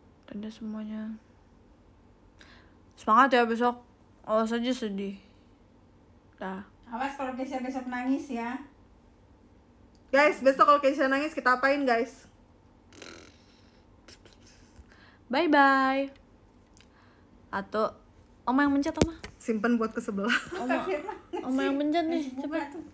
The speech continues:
Speaker 1: Oma yang pencet.
Speaker 3: Kak Firman, Kak, bilang makasih dulu ke
Speaker 1: Oma
Speaker 3: Kak
Speaker 1: yang
Speaker 3: Firman.
Speaker 1: pencet. Yaudah, aku aja.
Speaker 2: Gak nyampe tangan Oma.
Speaker 1: Makasih Kak Firman, makasih semuanya. I love you guys.
Speaker 3: Kita arak. <laughs> Lucu juga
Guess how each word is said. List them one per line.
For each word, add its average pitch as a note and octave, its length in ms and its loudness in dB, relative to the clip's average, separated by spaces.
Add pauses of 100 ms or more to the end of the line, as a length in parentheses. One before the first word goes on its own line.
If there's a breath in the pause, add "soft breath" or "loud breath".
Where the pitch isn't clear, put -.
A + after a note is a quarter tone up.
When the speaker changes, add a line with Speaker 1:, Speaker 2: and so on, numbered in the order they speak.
Speaker 1:
Oma C4 160 -6
yang C4+ 160 -6
pencet. C#4 240 -12
Speaker 3:
Kak B3 120 0
Firman, C#4 300 2
Kak, D4 160 -6
bilang B3 220 -4
makasih B3 280 -8
dulu C4+ 140 -4
ke - 140 -12
Speaker 1:
Oma - 20 -12
Speaker 3:
Kak C4+ 80 -4
Speaker 1:
yang C#4+ 140 -4
Speaker 3:
Firman. D4 240 -2
Speaker 1:
pencet. C4 300 -6 (1040)
Yaudah, G3+ 260 -12
aku F#3+ 160 -16
aja. - 140 -14
Speaker 2:
Gak B3+ 120 -8
nyampe D4 400 -4
tangan D4 280 -10
Oma. D#4 180 -8 (160)
Speaker 1:
Makasih D#4 340 4
Kak D#4+ 160 8
Firman, C#4+ 500 6 (200)
makasih C#4 320 0
semuanya. C4 540 0 (760)
I - 100 -10
love A3 240 -4
you A3 200 -4
guys. G3+ 920 -6 (1300)
Speaker 3:
Kita - 180 -10
arak. G#3 440 -2 (560)
<laughs> - 260 -6
Lucu A#3+ 240 -6
juga D#4+ 260 -6